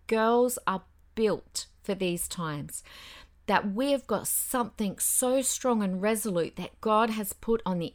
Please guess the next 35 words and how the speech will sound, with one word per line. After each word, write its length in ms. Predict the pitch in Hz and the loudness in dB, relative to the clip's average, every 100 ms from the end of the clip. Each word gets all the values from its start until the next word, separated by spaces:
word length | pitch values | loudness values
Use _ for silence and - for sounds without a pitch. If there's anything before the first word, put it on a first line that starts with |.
| _ | _
inside 680 | - 247 247 240 - 208 208 | -2 2 2 0 0 0 0
of 140 | 202 | 0
us. 420 | 185 151 156 - - - - - - - - - | -2 -4 -4 -10 -10 -18 -20 -20 -20 -20 -12 -2
And 140 | 202 | 0
I 80 | 208 | 0
want 280 | 196 233 262 | 2 4 4
to 60 | |
remind 540 | 262 269 247 220 214 170 | 4 4 4 4 0 -4
us 240 | 147 - - | -6 -8 -4
that 180 | 180 - _ | -4 -6 _
time 560 | - - 254 254 262 254 | -14 -2 2 4 4 2
and 120 | 233 226 | 0 0
time 300 | 226 214 220 | 0 0 0
again, 380 | 208 160 196 - - | 0 -2 -4 -10 -4
throughout 520 | 254 254 277 269 247 | 0 2 4 2 2
the 80 | 254 | 0
Bible, 480 | 233 175 156 - - - - - | 0 0 -2 -6 -10 -16 -20 -12
throughout 580 | - 220 262 285 277 277 | -6 0 2 4 4 4
history, 580 | 196 220 - - 143 151 - - - _ | 2 -2 -2 -2 -2 -4 -12 -20 -20 _
it 200 | - - - | 4 4 2
is 280 | - 269 - - | 2 2 0 -4
girls 500 | - 226 185 151 - | 2 4 4 0 -4
who 100 | 202 | -2
have 140 | 208 208 | 0 0
been 200 | 208 196 | -2 -4
brave 420 | 202 214 240 247 | -2 0 2 2
enough 440 | 247 185 151 - - - - | 0 -2 -6 -14 -20 -20 -8
to 100 | - | -6
change 540 | 202 - 226 226 226 - | -4 -2 0 0 -2 -2
the 80 | |
world. 440 | 220 185 160 139 147 - - - - - - - | -2 0 0 -2 -8 -16 -20 -20 -20 -20 -16 -2
And, 160 | 202 | 2
you 80 | 220 | 4
know, 320 | 262 247 240 247 - _ _ - - - | 6 6 4 0 -8 _ _ -20 -20 -10
we 440 | 196 254 262 226 | 0 2 4 2